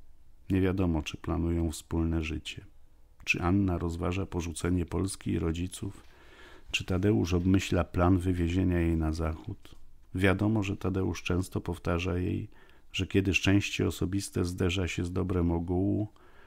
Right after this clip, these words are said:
to to pierwsze musi ustąpić. Po tygodniach spędzonych z Anną w Katowicach, Tadeusz znów przedostaje się na zachód. W tysiąc dziewięćset czterdziestym dziewiątym roku nawiązuje z nim listowy kontakt brat Edward,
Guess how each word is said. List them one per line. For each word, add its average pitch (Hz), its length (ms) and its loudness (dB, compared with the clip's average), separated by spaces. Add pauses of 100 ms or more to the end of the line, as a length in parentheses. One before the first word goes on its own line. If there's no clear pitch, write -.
(140)
to 92 120 -4
to - 140 -4
pierwsze 87 520 -2
musi 87 300 0
ustąpić. - 880 -6 (680)
Po 95 120 -4
tygodniach 107 520 0
spędzonych 90 560 0
z - 80 -10 (200)
Anną 95 420 6
w - 80 -12
Katowicach, 104 800 -2 (640)
Tadeusz 98 500 2
znów 104 320 2
przedostaje 87 640 0
się - 140 -2
na 85 160 2
zachód. - 580 -8 (320)
W - 100 -18
tysiąc 98 360 2
dziewięćset 101 580 2
czterdziestym 95 600 0
dziewiątym 92 520 2
roku 90 300 0
nawiązuje 90 580 2
z 85 100 -2
nim 92 200 4
listowy 87 460 -2
kontakt 85 580 -2
brat 87 340 -4
Edward, 87 600 -4